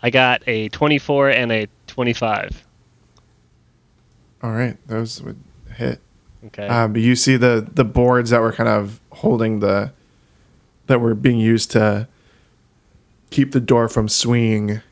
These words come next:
Speaker 2: in
Speaker 1: Mm-hmm.
Speaker 2: towards you, uh, just kind of splinter off as you just pe-, chop away at 'em with your axe.
Speaker 1: Okay. So all, all the boards are gone, or is it just two?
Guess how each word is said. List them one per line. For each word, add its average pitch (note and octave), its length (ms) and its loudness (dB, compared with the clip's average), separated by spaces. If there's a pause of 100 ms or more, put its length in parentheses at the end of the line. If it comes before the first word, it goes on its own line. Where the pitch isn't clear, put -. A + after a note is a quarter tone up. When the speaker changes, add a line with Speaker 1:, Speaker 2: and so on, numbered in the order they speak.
(140)
Speaker 2:
in B2+ 180 2
Speaker 1:
Mm-hmm. C3 180 -2
Speaker 2:
towards A2 280 0
you, G#2 380 -2 (300)
uh, G#2 240 0
just - 320 -4
kind A2 160 -2
of G2 80 -6
splinter A#2+ 600 0
off G#2+ 220 0
as G#2+ 160 0
you A2 80 -4
just G2+ 280 -6 (340)
pe-, C3+ 340 -2
chop A#2+ 360 0
away A2 200 2
at G#2 80 0
'em G#2 320 -4 (120)
with A#2 180 -4
your A2+ 100 0
axe. - 540 -6 (420)
Speaker 1:
Okay. A2+ 320 -2 (1300)
So C#3+ 140 0
all, D3 360 2
all E3 180 4
the F#3+ 100 -6
boards G3+ 300 0
are G3 80 2
gone, G#3+ 220 0
or F3+ 100 4
is C#3+ 120 0
it C#3+ 60 -2
just C3 260 0
two? A2+ 380 -2